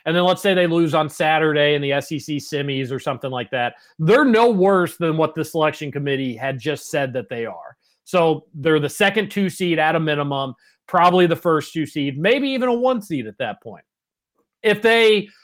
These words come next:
win out the regular season, then you're a one seed. Don't care what anybody else says. Don't care what other teams do. If you get road wins at Florida and at Arkansas to close out the regular season, don't even care what happens in the S E C tournament. You're a one seed at that point.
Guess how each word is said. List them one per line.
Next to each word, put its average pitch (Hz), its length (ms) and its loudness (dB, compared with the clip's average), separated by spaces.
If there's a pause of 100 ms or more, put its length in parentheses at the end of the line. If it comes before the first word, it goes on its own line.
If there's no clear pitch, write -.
(260)
win 262 220 4
out 247 220 4
the 226 80 4
regular 196 340 4
season, 180 680 -2
then 170 120 0
you're 156 200 2
a 139 40 0
one 135 240 -2
seed. 131 380 -6
Don't 147 220 -2
care 143 180 -2
what 131 100 -2
anybody 131 320 -2
else 131 200 -2
says. 190 280 0
Don't 165 220 -2
care 151 160 2
what 139 140 0
other 127 200 -2
teams 120 300 -10
do. 95 180 -14 (280)
If 151 100 -2
you 180 80 2
get 196 140 4
road 185 220 4
wins 165 280 2
at 185 220 4
Florida 180 400 2
and 151 120 2
at 156 160 2
Arkansas 143 500 0
to 131 40 -2
close 143 260 -4
out 139 140 -2
the 143 80 -2
regular 127 320 -2
season, 120 340 -10 (220)
don't 202 180 2
even 208 140 2
care 185 220 2
what 170 100 2
happens 160 420 0
in 147 120 -2
the 143 80 2
S 139 180 -2
E 143 60 -8
C 135 160 -10
tournament. 120 400 -10 (240)
You're 160 220 2
a 143 40 -2
one 135 240 0
seed 113 240 -10
at 101 80 -14
that 101 240 -12
point. 92 180 -20